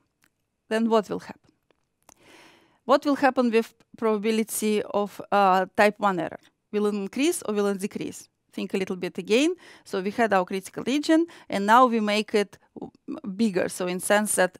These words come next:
the boundaries of the critical region are coming now closer to zero. The critical region become larger.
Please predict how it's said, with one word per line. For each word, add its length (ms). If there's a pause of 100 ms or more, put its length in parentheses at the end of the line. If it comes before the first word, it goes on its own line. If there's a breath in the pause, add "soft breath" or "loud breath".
the 160
boundaries 640 (140)
of 160
the 60
critical 360
region 300
are 60
coming 340
now 160
closer 500
to 200
zero. 340
The 180
critical 360
region 260
become 320
larger. 400